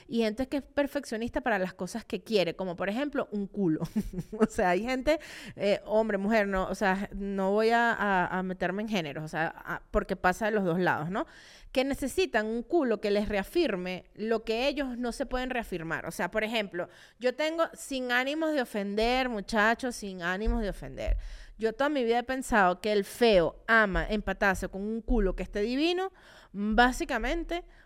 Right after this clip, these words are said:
porque le reafirma que feo puede lograr vainas. O sea, no se lo puede reafirmar él mismo. Y él tiene demasiado pesar con saber que es feo o fea.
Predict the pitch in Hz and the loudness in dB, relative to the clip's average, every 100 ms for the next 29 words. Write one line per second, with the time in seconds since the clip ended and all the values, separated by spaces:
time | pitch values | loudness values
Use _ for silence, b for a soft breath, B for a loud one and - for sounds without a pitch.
0 | b _ _ _ 254 240 233 226 220 208 | b _ _ _ 0 0 0 0 0 -2
1 | 202 302 311 302 - 214 269 311 302 226 | -2 -2 -2 -2 -4 -2 2 4 4 4
2 | 247 226 180 175 160 110 - - - 190 | 2 0 0 -2 -4 -6 -8 -10 -12 -4
3 | 220 208 240 247 359 320 277 320 - 294 | 0 0 -2 -2 -2 0 2 2 0 -2
4 | 294 294 254 220 180 165 160 247 240 226 | 0 2 0 -2 -4 -6 -8 -4 0 0
5 | 233 269 285 285 262 190 262 240 254 226 | -2 -6 -4 -6 -6 -8 -4 -4 -4 -4
6 | 247 254 262 233 208 190 202 196 185 165 | -2 -2 -6 -4 -2 -2 -6 -4 -2 -2
7 | - 180 190 151 | -4 -4 -2 -4